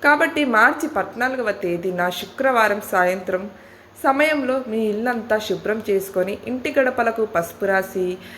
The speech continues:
ఇంట్లో లక్ష్మీదేవిని పూజించండి. లక్ష్మీదేవి పటాన్ని గులాబీ పూలతో అలంకరించుకొని ఇంట్లో దీపారాధన చేయండి. సంపదలకు ఇంట్లో దీపారాధన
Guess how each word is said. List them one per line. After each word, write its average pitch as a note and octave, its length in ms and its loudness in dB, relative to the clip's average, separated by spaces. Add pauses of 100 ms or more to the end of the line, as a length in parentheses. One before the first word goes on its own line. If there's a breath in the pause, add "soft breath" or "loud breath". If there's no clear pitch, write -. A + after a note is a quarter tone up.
(200 loud breath)
ఇంట్లో C#4+ 340 2
లక్ష్మీదేవిని B3 760 0
పూజించండి. F3+ 920 -2 (160)
లక్ష్మీదేవి C#4+ 680 0
పటాన్ని A#3 440 2 (120)
గులాబీ A3+ 500 2
పూలతో A3+ 380 0 (120)
అలంకరించుకొని A#3 1000 -2 (520 loud breath)
ఇంట్లో C#4+ 360 2
దీపారాధన A#3+ 760 2 (160)
చేయండి. F3+ 440 -2 (220)
సంపదలకు C4+ 640 0 (120)
ఇంట్లో G#3+ 420 -4
దీపారాధన F#3+ 680 2